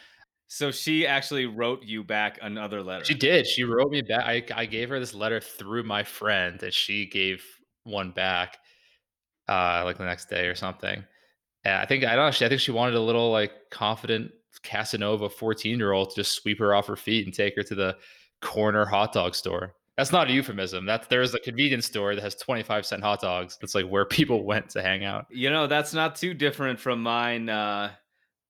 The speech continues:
Speaker 1: I believe the first time I ever asked a girl to hang out with me, to go on a date, uh, was, I was also fourteen. And I, these were, this was in the day of A O L Instant Messenger.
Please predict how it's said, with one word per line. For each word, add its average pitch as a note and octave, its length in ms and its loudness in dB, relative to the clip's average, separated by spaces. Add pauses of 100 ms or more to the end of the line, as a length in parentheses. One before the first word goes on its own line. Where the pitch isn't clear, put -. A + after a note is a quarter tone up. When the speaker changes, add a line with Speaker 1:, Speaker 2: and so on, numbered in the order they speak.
(280)
Speaker 1:
I D3 480 0 (240)
believe D3 400 0
the C3 60 -4
first D#3 280 -2
time C3+ 220 0
I B2+ 140 2
ever B2 200 2
asked A#2+ 220 -2
a A2+ 40 -6
girl A#2 320 -2
to G#2 500 -8 (200)
hang A#2 280 -6
out A2+ 160 -2
with - 140 -10
me, G2+ 220 -6
to G2+ 100 -18
go A2 160 -4
on G#2 80 -2
a G#2 60 -6
date, G2+ 360 -4 (100)
uh, G2+ 260 -6
was, G2+ 520 -6 (680)
I A#2+ 120 0
was C#3 120 2
also C3 300 2
fourteen. G#2+ 640 -6 (680)
And A#2+ 140 0
I, D#3 280 2
these D3 260 0
were, D#3 140 2
this D3+ 180 0
was C#3+ 100 -4
in C#3+ 80 0
the C3+ 60 0
day B2+ 200 4
of A#2 120 2
A B2 160 2
O A#2+ 120 2
L A#2 180 4
Instant A2+ 360 -6
Messenger. B2 600 -4